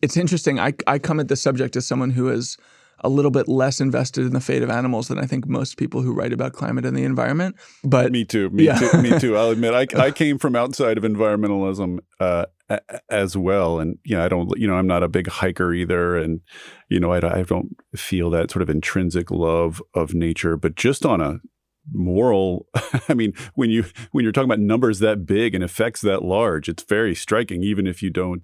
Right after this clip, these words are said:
Speaker 2: you know, even if you're not a nature lover. That's
Speaker 1: Oh, of course. Yeah. And that has huge human impacts. I mean, I think one of the, one of the ways I've, you know, the, the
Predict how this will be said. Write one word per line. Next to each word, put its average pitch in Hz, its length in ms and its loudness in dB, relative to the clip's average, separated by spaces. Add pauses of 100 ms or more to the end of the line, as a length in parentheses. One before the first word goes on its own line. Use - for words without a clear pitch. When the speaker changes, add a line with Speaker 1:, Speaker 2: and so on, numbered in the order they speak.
Speaker 2:
you 101 220 -2
know, 87 160 0
even 95 240 0
if 85 100 -2
you're 82 100 0
not 87 220 0
a 85 80 0
nature 80 340 -2
lover. 80 380 -4
That's - 160 -6
Speaker 1:
Oh, 208 140 4
of 180 100 -2
course. 202 400 2
Yeah. 165 200 4
And 139 340 2
that 110 160 2
has 127 160 2
huge 143 260 4
human 147 240 4
impacts. - 460 -2
I - 60 2
mean, 139 120 4
I 139 80 2
think 156 180 0
one 143 160 2
of 139 120 0
the, 127 260 2
one 135 160 2
of 127 120 0
the 131 180 2 (100)
ways 135 380 2
I've, 123 240 0 (680)
you 139 140 2
know, 196 60 4
the, 123 180 2 (140)
the 143 120 2